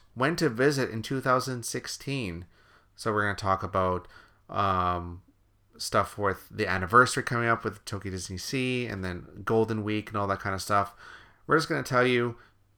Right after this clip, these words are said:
when you should come and visit and what's kinda going on at different times of the year. And then we're gonna talk about, uh, Christmas at Tokyo Disney Sea,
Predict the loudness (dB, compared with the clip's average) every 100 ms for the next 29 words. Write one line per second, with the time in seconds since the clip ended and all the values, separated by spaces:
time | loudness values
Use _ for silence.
0 | _ -2 0 0 0 -2 -2 -2 0 0
1 | 0 -2 -2 0 -4 -4 -4 -4 -4 -4
2 | -6 -4 -6 -4 -2 -2 0 0 0 -2
3 | -8 -8 -6 -6 -8 -8 -8 -10 -12 -8
4 | -8 -10 _ _ _ -16 -16 -18 -20 -20
5 | -14 -2 6 6 6 4 2 2 2 4
6 | 4 2 2 4 4 0 -6 -14 _ _
7 | _ _ _ _ -4 0 0 -2 -6 -4
8 | -2 -4 -6 -10 -10 -8 -6 -6 -6 -6
9 | -8 -8 -10 -10 -10 -14 -6 -4 -4 -8